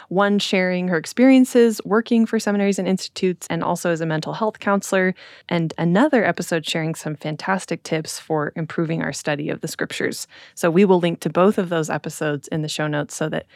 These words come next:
people can listen or listen again, 'cause they were really great. So we invited Lori back today because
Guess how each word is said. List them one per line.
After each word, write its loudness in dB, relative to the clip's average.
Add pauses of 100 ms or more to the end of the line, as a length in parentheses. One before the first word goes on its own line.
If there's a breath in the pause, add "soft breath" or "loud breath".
people -2
can -4
listen 4
or 4
listen 0
again, -2 (100)
'cause -8
they -6
were -4
really -4
great. -4 (580)
So 2
we 2
invited 2
Lori 4
back 0
today 0
because -6